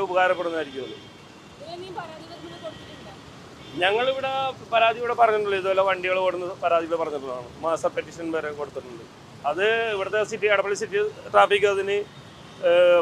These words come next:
Speaker 1: പരിഹാരം അവർ കണ്ടിട്ടുണ്ട്, പലവരെയും, ഏഹ്, പിടിച്ച് എവിടെ കിടന്ന് സർവീസ് നടത്താമെന്നുള്ളൊക്കെ ഡീറ്റെയിൽസ് ചോദിക്കുകയും, ഏഹ്, അനധികൃതമായിട്ട് ഓടുന്നത് പാർക്ക് ചെയ്യണമെങ്കിൽ അ-,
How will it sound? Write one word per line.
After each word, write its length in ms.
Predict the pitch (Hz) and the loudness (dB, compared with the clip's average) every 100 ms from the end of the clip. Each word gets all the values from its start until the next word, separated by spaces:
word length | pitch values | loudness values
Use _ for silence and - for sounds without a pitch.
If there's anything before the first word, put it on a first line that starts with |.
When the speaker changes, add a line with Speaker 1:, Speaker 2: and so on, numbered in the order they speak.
| 175 | 4
Speaker 1:
പരിഹാരം 340 | 180 196 208 | 6 6 6
അവർ 100 | 226 220 | 4 4
കണ്ടിട്ടുണ്ട്, 340 | 214 202 196 160 | 4 2 0 0
പലവരെയും, 400 | 170 185 185 190 190 - - - - - 180 | 2 4 2 0 -6 -20 -20 -20 -14 0 4
ഏഹ്, 160 | 180 175 | 4 4
പിടിച്ച് 280 | 180 160 185 180 - - - 165 | -2 0 -2 -2 -10 -20 -4 4
എവിടെ 160 | 180 185 | 6 6
കിടന്ന് 200 | 185 185 | 4 4
സർവീസ് 220 | 185 175 | 4 4
നടത്താമെന്നുള്ളൊക്കെ 600 | 180 180 180 175 170 175 175 - | 0 0 -2 0 2 2 0 -4
ഡീറ്റെയിൽസ് 360 | 170 165 180 185 | -6 -2 -2 2
ചോദിക്കുകയും, 400 | 180 175 170 175 - - - - - - - - - - | 2 2 0 0 -4 -14 -18 -18 -18 -20 -20 -20 -14 -6
ഏഹ്, 840 | 160 160 160 160 156 151 156 151 151 151 | -2 0 0 2 2 0 -4 -2 0 0
അനധികൃതമായിട്ട് 500 | 175 180 190 196 196 | 4 6 6 4 2
ഓടുന്നത് 240 | 196 190 190 | 0 0 6
പാർക്ക് 200 | 185 180 | 6 6
ചെയ്യണമെങ്കിൽ 300 | 190 185 190 185 | -2 -2 -2 -2
അ-, 100 | 175 | 2